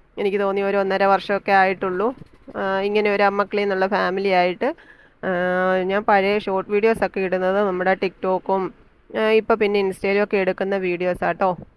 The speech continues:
ആ, TikTok ഉണ്ടായിരുന്നപ്പോൾ മോനുകുട്ടന്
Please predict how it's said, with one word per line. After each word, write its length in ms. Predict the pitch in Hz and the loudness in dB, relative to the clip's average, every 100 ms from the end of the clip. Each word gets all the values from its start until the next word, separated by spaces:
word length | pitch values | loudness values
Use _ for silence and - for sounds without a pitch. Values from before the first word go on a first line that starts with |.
| _ _ _ _ _ _ - | _ _ _ _ _ _ -8
ആ, 100 | 185 180 180 | -4 -2 -2
TikTok 460 | 180 190 220 240 233 | -2 -4 -2 0 0
ഉണ്ടായിരുന്നപ്പോൾ 520 | 220 220 220 220 226 | 2 2 0 0 0
മോനുകുട്ടന് 680 | 226 220 220 220 214 220 | 0 0 0 0 0 0